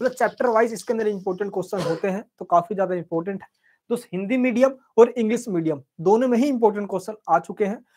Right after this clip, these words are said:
लिंक नीचे डिस्क्रिप्शन बॉक्स में दो, इसको गोल्डन सीरीज कहा जाता है, जो मैं आपको यहाँ पे इंपॉर्टेंट क्वेश्चन दिखा रहा हूँ। हिंदी मीडियम और इंग्लिश मीडियम दोनों में ही आप डाउनलोड कर सकते हो, लिंक नीचे डिस्क्रिप्शन में है। प्लस जिन्होंने हमारा, अ, ग्रुप ज्वाइन कर रखा है, जिन्होंने हमारा ऑनलाइन क्लास,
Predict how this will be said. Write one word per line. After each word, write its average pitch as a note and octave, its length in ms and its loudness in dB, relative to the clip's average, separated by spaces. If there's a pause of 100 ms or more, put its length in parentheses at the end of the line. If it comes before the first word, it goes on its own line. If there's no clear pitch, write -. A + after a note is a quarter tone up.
(200)
लिंक B3 280 -2
नीचे A#3+ 220 -2
डिस्क्रिप्शन G#3+ 460 -4
बॉक्स F3+ 300 -4
में F#3 100 -6
दो, G3+ 120 2
इसको G#3+ 280 -14
गोल्डन G3 360 0
सीरीज F#3+ 220 -6
कहा F3+ 200 0
जाता D#3+ 240 -2
है, G3+ 100 -8 (280)
जो F3+ 120 -2
मैं F#3 100 0
आपको F3+ 180 -4
यहाँ F3 120 -6
पे F#3+ 80 -6
इंपॉर्टेंट F3 360 -6
क्वेश्चन F3+ 280 -8
दिखा D#3 300 -4
रहा C#3 80 -8
हूँ। C3 140 -14 (480)
हिंदी F#3 240 0
मीडियम A#3 340 2
और A3 300 0
इंग्लिश G3 320 -4
मीडियम D#3+ 260 -4
दोनों F3+ 260 -2
में G3+ 100 -2
ही A3 80 -4
आप G#3+ 140 0
डाउनलोड F#3 360 0
कर F#3 120 0
सकते F3+ 300 -8
हो, F#3 160 -6 (280)
लिंक G3+ 260 -2
नीचे G#3 200 -4
डिस्क्रिप्शन F#3 440 -8
में G3+ 140 -4
है। G#3+ 120 -6 (300)
प्लस A3 140 6
जिन्होंने G#3+ 300 0
हमारा, G#3+ 300 4
अ, F3+ 560 -2
ग्रुप F3+ 300 2
ज्वाइन G3+ 220 2
कर G3 140 -2
रखा F3+ 140 -4
है, G3 60 -4
जिन्होंने G3 240 -4
हमारा G3 180 0
ऑनलाइन G3 300 2
क्लास, F#3 320 4